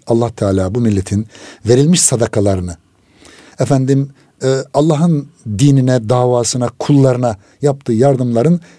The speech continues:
karşılığı olarak bir lütufta, bir ikramda bulundu. Peki bu her zaman böyle çantada keklik olmayabilir. Ne yapmamız lazım? Sürekli günde beş vakit namazla, "Ya Rabbi ben yardıma muhtacım. Sen ganisin,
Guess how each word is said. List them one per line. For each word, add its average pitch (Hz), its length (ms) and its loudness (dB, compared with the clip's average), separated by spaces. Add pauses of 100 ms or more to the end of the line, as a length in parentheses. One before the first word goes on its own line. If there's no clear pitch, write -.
(140)
karşılığı 160 440 -2
olarak 131 460 -2 (400)
bir 139 160 -4 (120)
lütufta, 127 420 -4
bir 117 60 -6
ikramda 101 440 -2
bulundu. 85 320 -10 (460)
Peki 120 400 -2 (480)
bu 123 200 2
her 170 140 0
zaman 117 380 0
böyle 107 280 0
çantada 110 420 -2
keklik - 380 -14
olmayabilir. 98 680 -4 (680)
Ne 147 80 2
yapmamız 127 560 -2
lazım? 110 280 0
Sürekli 190 600 0 (460)
günde 156 300 0
beş 185 240 -2
vakit 170 480 -4
namazla, 147 560 0 (480)
"Ya 196 160 2
Rabbi 127 360 -2 (160)
ben 185 140 -2
yardıma 131 320 0
muhtacım. 98 540 -6 (880)
Sen 180 220 2
ganisin, 151 680 0